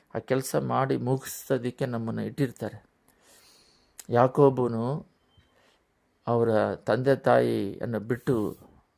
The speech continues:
ಅವರ ತಾಯಿ ಅವರ ಮಾವನ ಹತ್ರ ಲಾಭನ ಹತ್ರ ಓಡಿ ಹೋಗ್ತಾ ಇರ್ಬೇಕಾರೆ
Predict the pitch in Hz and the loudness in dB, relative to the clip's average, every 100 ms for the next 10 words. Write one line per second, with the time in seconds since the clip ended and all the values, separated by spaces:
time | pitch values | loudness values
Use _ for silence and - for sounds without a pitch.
0 | _ 104 117 113 104 - - - - - | _ -4 0 0 -2 -12 -20 -20 -20 -20
1 | _ - 117 127 131 123 117 110 107 123 | _ 4 8 8 6 4 2 2 2 2
2 | 123 120 117 - 101 - - _ - - | 0 -4 -4 -2 -2 -4 -14 _ -18 0
3 | 117 123 123 117 104 - 117 131 135 117 | 2 2 0 -4 -6 -2 2 4 4 2
4 | 123 - 123 110 104 - 98 104 - | 0 0 -2 -2 -6 -6 -6 -6 -8